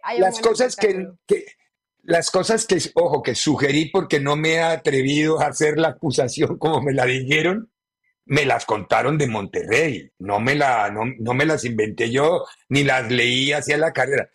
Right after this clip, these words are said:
Speaker 2: me las contaron directamente de Monterrey, de lo que está pasando allá adentro y de lo que ha venido pasando, no es de ahora, ¿eh? Y esto ya tiene tiempo,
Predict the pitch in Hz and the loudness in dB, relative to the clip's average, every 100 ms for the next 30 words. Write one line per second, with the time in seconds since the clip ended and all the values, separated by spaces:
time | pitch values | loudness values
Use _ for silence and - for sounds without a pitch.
0 | _ - 123 123 120 - 120 117 - 123 | _ -4 0 2 0 -2 -4 -2 0 2
1 | 151 185 135 120 117 135 139 165 160 131 | 2 0 -2 -2 0 0 0 0 0 0
2 | 120 113 107 117 165 208 - _ _ _ | -4 -2 0 0 0 -2 -10 _ _ _
3 | _ _ 117 120 110 107 104 - 117 123 | _ _ 0 0 0 -2 -6 -4 0 0
4 | - 147 143 151 156 156 147 151 175 - | 0 0 0 0 0 0 0 0 -2 -4
5 | 202 190 160 147 147 143 175 190 220 180 | -2 0 2 0 2 0 2 0 0 0
6 | 131 185 156 139 175 240 175 165 247 151 | 0 0 0 0 0 2 2 2 2 0
7 | 135 180 135 120 170 202 214 196 220 202 | 0 -2 -4 -4 -2 0 0 0 0 0
8 | 170 226 220 139 92 | -2 -2 0 0 -2